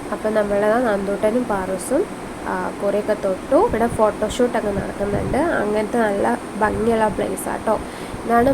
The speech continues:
മലമുകളിൽ നിന്ന് വരുന്ന ഉറവ. പിന്നെ ദേവിയുടെ അടുത്തുണ്ട് ഇതേപോലെ വെള്ളം വരുന്നത്. അവിടെ നിന്നാണ് അവർ, ഉം, പൂജയ്ക്കുള്ള സാധനം, ആവശ്യത്തിനുള്ള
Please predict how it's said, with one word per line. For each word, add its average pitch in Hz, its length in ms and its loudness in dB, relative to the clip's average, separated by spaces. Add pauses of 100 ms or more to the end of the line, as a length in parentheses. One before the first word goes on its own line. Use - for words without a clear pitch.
മലമുകളിൽ 202 560 2
നിന്ന് 214 160 0
വരുന്ന 196 340 0
ഉറവ. 185 180 -2 (200)
പിന്നെ 214 240 0 (800)
ദേവിയുടെ 220 540 2
അടുത്തുണ്ട് 208 540 0 (140)
ഇതേപോലെ 202 560 0
വെള്ളം 196 340 0
വരുന്നത്. 190 380 -2 (160)
അവിടെ 202 180 -2
നിന്നാണ് 208 360 2
അവർ, 202 180 2 (280)
ഉം, 202 120 -4 (180)
പൂജയ്ക്കുള്ള 214 640 0
സാധനം, 190 300 -2 (300)
ആവശ്യത്തിനുള്ള 208 600 0